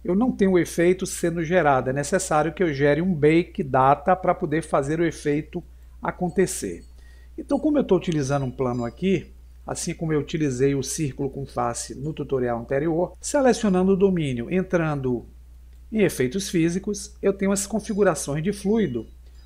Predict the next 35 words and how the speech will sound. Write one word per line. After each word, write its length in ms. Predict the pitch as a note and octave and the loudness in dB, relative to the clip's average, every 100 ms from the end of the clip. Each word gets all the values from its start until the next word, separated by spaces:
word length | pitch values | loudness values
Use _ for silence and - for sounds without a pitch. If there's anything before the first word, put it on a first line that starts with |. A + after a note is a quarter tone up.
| - | -10
com 120 | - | 0
o 100 | G3 | 2
objeto 600 | F#3 A3 F3 E3+ F3 - - | 2 2 4 4 2 -6 -10
que 140 | - | 0
é 260 | F3+ D#3+ - | 2 2 -2
o 60 | F3 | -6
nosso 340 | D#3+ D#3 F3+ | -4 -4 -2
domínio. 480 | F3+ F3 D#3+ B2+ - - - - - - | -2 0 -2 -4 -6 -16 -20 -20 -20 -12
Então, 160 | D3 | -10
pra 180 | C#3+ F3 | 0 2
gerar 280 | E3+ E3+ C#3+ | 4 4 6
o 100 | G3 | 6
bake, 480 | F#3+ F#3 F#3+ - - - - - | 6 4 2 -6 -20 -20 -20 -10
eu 80 | D#3+ | -8
posso 420 | - D#3+ D3+ C3+ | -2 -2 -2 -4
vir 200 | C#3+ F#3+ | 2 2
aqui 400 | C#3 - C3+ C3 | 2 -2 -4 -4
nessa 500 | C#3 C#3+ C#3 - F#3+ | -2 0 0 2 -2
guia, 340 | E3+ C#3+ D#3 | 0 -2 -2
clicar 400 | E3 F#3 E3 C#3+ | -2 -4 -2 -2
em 60 | C#3 | -2
Bake 300 | B2 C3 G#3 | 0 -2 0
Data, 420 | F3+ E3+ F#3 - - - - - B2 | 2 2 2 -4 -20 -20 -20 -14 0
vai 160 | C#3+ | 0
surgir 640 | D3+ - C3 B2+ C3 C#3 | 0 -4 -6 -4 -2 -2
a 80 | C#3+ | -4
tarja 560 | C#3 D3 C#3 C3+ C3 B2+ | 0 2 4 2 0 -2
de 160 | B2+ | -4
tempo 500 | B2+ - B2+ A#2 A#2+ G2+ - - - - - - - - - - | -8 -4 -4 -4 -12 -14 -20 -20 -20 -20 -20 -20 -20 -20 -20 -8
pra 100 | - | -6
preparar 500 | - B2+ B2+ B2+ A2+ | -2 -4 0 0 0
o 60 | B2 | -2
processo 640 | - B2 - G#2+ G#2 - | -2 -4 -4 -6 -6 -6
do 80 | F#3 | -4
bake. 560 | D#3+ C#3+ D#3+ - - | 4 4 4 -2 -20